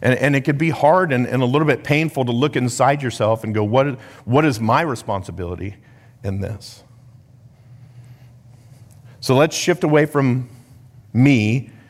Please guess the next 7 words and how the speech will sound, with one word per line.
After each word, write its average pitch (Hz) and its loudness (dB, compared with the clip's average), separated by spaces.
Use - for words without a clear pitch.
and 110 2
let's 123 0
get 120 0
to 98 -2
we. 113 0
Because 110 2
I, 123 6